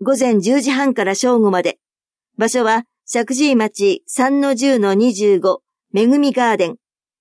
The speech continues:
内容は講義と相談。定員は十五名先着順です。電話で、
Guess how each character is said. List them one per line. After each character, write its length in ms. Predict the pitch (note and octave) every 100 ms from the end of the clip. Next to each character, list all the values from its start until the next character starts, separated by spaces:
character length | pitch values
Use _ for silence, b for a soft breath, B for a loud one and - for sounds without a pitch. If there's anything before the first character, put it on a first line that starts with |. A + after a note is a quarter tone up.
| _
内 220 | G3+ B3+ C4
容 220 | B3+ A#3+
は 220 | A3 G#3+ -
講 220 | C#4 C#4+
義 160 | B3 G#3
と 200 | F#3 -
相 300 | - A3 A3+
談。 220 | F#3+ F#3 - _ _ _ _
定 160 | - C4
員 200 | C4 A#3+
は 140 | A#3+
十 260 | F#3 C#4+ C4+
五 140 | B3
名 240 | G#3+ G3 -
先 220 | - A#3
着 240 | A3 A3 G#3
順 180 | A#3
で 120 | G#3 B3+
す。 180 | - - _ _ _ _
電 220 | F#3 B3
話 140 | B3 A3
で、 200 | A3